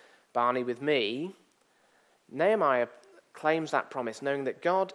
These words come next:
is unchanging and will always fulfill his promises. I change,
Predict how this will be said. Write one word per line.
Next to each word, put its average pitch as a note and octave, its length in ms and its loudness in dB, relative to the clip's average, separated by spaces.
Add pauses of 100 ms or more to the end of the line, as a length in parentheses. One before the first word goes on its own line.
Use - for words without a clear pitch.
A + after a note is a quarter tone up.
is C3+ 480 -2 (420)
unchanging C3 840 -2 (960)
and C#3 140 -2
will C#3 120 2
always D3 520 4
fulfill C3+ 440 -4
his C3 280 -4
promises. - 880 -6 (1000)
I F3+ 200 6
change, - 800 -2